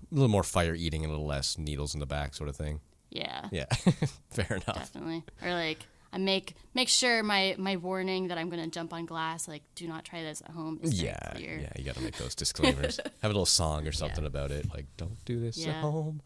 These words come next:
Speaker 2: <laughs>
Speaker 1: Um, <laughs> uh, yeah, so i-, is there anything else you wanna share with us? Any other upcoming projects? Any, uh, work you, you wanna share with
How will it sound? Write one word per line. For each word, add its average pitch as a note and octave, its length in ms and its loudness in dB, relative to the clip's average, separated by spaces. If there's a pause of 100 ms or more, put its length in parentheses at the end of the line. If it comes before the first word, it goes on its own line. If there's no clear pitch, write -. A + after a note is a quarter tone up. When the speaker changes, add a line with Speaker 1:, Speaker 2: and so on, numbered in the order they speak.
(260)
Speaker 2:
<laughs> - 280 -16
Speaker 1:
Um, D#2+ 480 -2 (320)
<laughs> - 1300 -4
uh, G2 280 6
yeah, B2+ 220 0
so A2 440 6 (460)
i-, F2+ 100 -4
is - 160 2
there A2 60 4
anything G#2+ 240 2
else G2 220 2
you A2+ 40 2
wanna G#2 120 2
share F2+ 220 2
with A2 120 2
us? B2+ 180 2
Any F#2 140 4
other F2 200 2
upcoming D2+ 360 -6
projects? F#2+ 720 2
Any, D2+ 320 0 (380)
uh, C#2+ 220 0
work F2 360 0
you, E2 280 0
you D#2 200 -4
wanna D2 400 0 (240)
share C#2 300 -2
with D2 300 -6